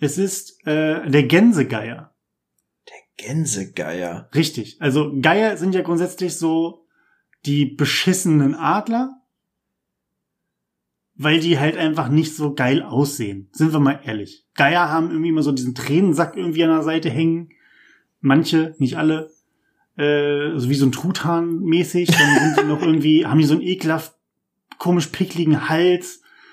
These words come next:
Speaker 1: Äh, meistens so einen komischen Federkragen. Aber es sind halt unfassbar faszinierende Tiere. Und der Gänsegeier ist einer davon. Äh, frisst natürlich nur Aas. Das heißt, wenn er auf der Jagd ist, ist er basically, guckt er nach toten Tieren. <laughs> So, wird schwierig,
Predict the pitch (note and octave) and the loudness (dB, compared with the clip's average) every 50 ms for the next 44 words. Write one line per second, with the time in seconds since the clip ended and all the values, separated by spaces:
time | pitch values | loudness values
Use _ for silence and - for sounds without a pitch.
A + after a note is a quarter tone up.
0 | - - _ _ _ _ D#3+ E3 D#3+ D#3+ D#3+ F3 G3 G3 D#3 D#3+ F3 - E3 E3+ | -20 -20 _ _ _ _ 0 2 2 2 0 -2 0 2 4 4 4 4 4 4
1 | E3 D#3+ D#3 D3 D#3 D3 C3+ C3+ E3 E3 D3 B2 D3 A#2+ - - - E3 F3 E3 | 4 4 4 4 2 2 2 2 2 2 2 2 0 -4 -4 0 2 2 2 2
2 | D#3+ - - D#3 D#3 D#3+ D#3+ D#3 D#3 - - - - - _ - F3+ A3 G3+ G#3 | -2 -4 -2 0 0 0 0 -4 -8 -12 -20 -20 -20 -4 _ 2 2 2 2 2
3 | G#3+ G3 E3+ F3 E3+ F#3+ F#3+ F#3 - - F3 - - F3+ F3 - - D#3 D3+ - | 0 0 0 0 0 -2 -4 -4 -4 -6 -8 -6 -6 -8 -8 -6 -8 -8 -6 -2
4 | D3 C3+ B2+ B2 B2 B2 A#2 - - A#2+ G#2+ A#2+ B2 C3 - E3 F#3+ G#3 G3+ G3 | 0 2 2 2 0 -2 -4 -4 -6 -4 -2 0 0 2 4 4 4 4 2 0
5 | F#3+ F#3 F3+ F#3+ G3+ G#3+ G#3 - _ _ _ _ _ _ - F3 D#3+ - - E3 | 0 -2 0 0 0 -2 -4 -8 _ _ _ _ _ _ -2 -2 -2 0 -2 -2
6 | C3 C#3 C3+ C3 C3 - - D#3 D#3+ G3 A#3 - - _ _ _ _ _ _ _ | 0 2 2 0 0 0 0 -2 0 0 -2 -4 -8 _ _ _ _ _ _ _
7 | _ _ _ _ _ _ _ _ - - - - C3+ C3+ C3+ C3 C3 C3 C3 - | _ _ _ _ _ _ _ _ -18 -18 -8 -4 -2 0 0 0 -2 -4 -6 -2
8 | - F#3+ G#3 G#3 - A3 - - F#3+ F#3 D#3 F3 E3 D#3+ E3 D#3+ D#3 D3 D#3+ G3+ | 0 0 0 2 0 -4 0 2 0 2 2 2 2 2 2 2 2 2 2 2
9 | A3+ A3 - D3+ - - D#3 D#3 D3+ - D#3+ D3+ C#3+ C#3+ C#3+ D3 C3 A#2+ A#2 A#2+ | 0 -2 -4 -8 -4 -2 -2 -2 0 0 0 2 2 0 0 0 0 0 2 0
10 | D3 F3 - - F3 E3 F3 E3+ B2 D3 D3 C3+ B2 C#3 C#3 D3 D#3 D#3 - - | 0 0 -2 -4 -4 -4 -4 -4 -2 0 0 2 2 2 2 2 2 -2 -4 -2
11 | D3 C#3+ C#3+ C#3+ D3 - - - D3+ - D#3+ C#3 C3+ C3+ - D#3+ D3+ D#3 D#3 B2 | 0 0 2 0 0 -2 -6 -8 -2 2 2 2 2 2 0 -2 0 0 -2 -4
12 | - - F3 F3+ F#3+ G#3+ - - _ _ E3+ D#3+ F3 G#3+ - - _ - - - | -2 -2 -2 0 0 -4 -6 -8 _ _ 2 2 2 0 -8 -16 _ -20 -20 -20
13 | - _ _ _ - D#3 E3+ F#3 E3 C#3+ C#3 C3+ - E3 F3 F3 F3+ G3+ G3 - | -20 _ _ _ 0 0 0 2 2 0 0 0 2 0 0 2 0 0 -4 -8
14 | - _ | -16 _